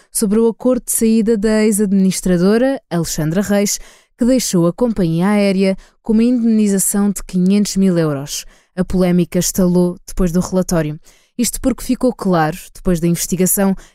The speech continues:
que Alexandra Reis deixou a companhia por ter sido convidada a sair pela presidente e não por razões pessoais, como foi comunicado ao mercado.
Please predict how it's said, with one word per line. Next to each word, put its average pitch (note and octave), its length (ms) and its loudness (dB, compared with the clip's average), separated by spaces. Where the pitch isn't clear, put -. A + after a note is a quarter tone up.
que - 120 -2
Alexandra B3 460 0
Reis G3+ 460 -2
deixou F#3 400 0
a F3 60 0
companhia A#3 760 2
por A3 160 -4
ter G#3+ 160 0
sido - 340 -4
convidada F#3+ 960 -2
a E3+ 80 -2
sair G3 440 0
pela G#3 240 0
presidente G#3 600 0
e A3+ 120 0
não A#3+ 160 2
por A#3 140 0
razões A3 440 0
pessoais, F#3+ 640 -4
como F3+ 240 -2
foi F3 320 -2
comunicado G3+ 580 2
ao F#3 60 2
mercado. F3+ 380 0